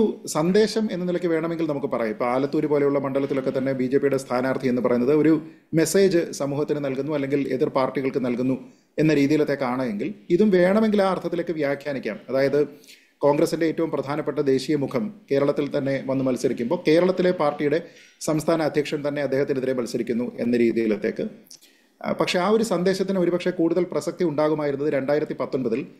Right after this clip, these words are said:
ശ്രീ രാഹുൽ ഗാന്ധി ആദ്യമായിട്ട് അവിടെ വരുന്ന സമയത്തായിരുന്നു. ആ സമയത്ത് ഈ ആവേശം അവിടെ ഉണ്ടായില്ല. ഇപ്പോൾ മാത്രമാണ് അത് ഉണ്ടാകുന്നത്. ഇപ്പോൾ രാഹുൽ ഗാന്ധി ആ മണ്ഡലത്തിൽ നിന്ന് ജയിക്കും എന്ന കാര്യത്തിനെ പറ്റിയോ കോൺഗ്രസിൻ്റെ ഭാവി എന്താണ് എന്നതിനെ പറ്റിയോ ഇന്ത്യ സഖ്യത്തിൻ്റെ ഭാവി എന്താണ് എന്നതിനെ പറ്റിയോ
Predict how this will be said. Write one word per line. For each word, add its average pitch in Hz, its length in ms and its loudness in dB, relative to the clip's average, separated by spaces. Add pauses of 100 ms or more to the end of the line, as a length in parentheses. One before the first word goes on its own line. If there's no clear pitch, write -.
(260)
ശ്രീ 151 180 2
രാഹുൽ 151 300 2
ഗാന്ധി 165 220 0
ആദ്യമായിട്ട് 170 600 2 (100)
അവിടെ 135 160 -4
വരുന്ന 131 240 -2
സമയത്തായിരുന്നു. 113 640 -6 (120)
ആ 147 80 2
സമയത്ത് 160 400 4 (120)
ഈ 143 100 0
ആവേശം 135 420 0
അവിടെ 123 120 -2
ഉണ്ടായില്ല. 107 420 -2 (600)
ഇപ്പോൾ 202 260 6
മാത്രമാണ് 165 440 2
അത് 143 60 2
ഉണ്ടാകുന്നത്. 123 460 -2
ഇപ്പോൾ - 260 -6
രാഹുൽ 151 280 4
ഗാന്ധി 196 240 4
ആ 190 60 0
മണ്ഡലത്തിൽ 180 400 -2
നിന്ന് 180 200 -6
ജയിക്കും 156 420 -2
എന്ന 151 160 -6
കാര്യത്തിനെ 139 360 -2
പറ്റിയോ 135 300 0 (600)
കോൺഗ്രസിൻ്റെ 180 580 4
ഭാവി 151 240 2
എന്താണ് 151 440 0
എന്നതിനെ 139 300 -4
പറ്റിയോ 127 320 0
ഇന്ത്യ 139 260 0
സഖ്യത്തിൻ്റെ 151 460 0
ഭാവി 139 280 2
എന്താണ് 135 300 2
എന്നതിനെ 131 300 -2
പറ്റിയോ 123 320 0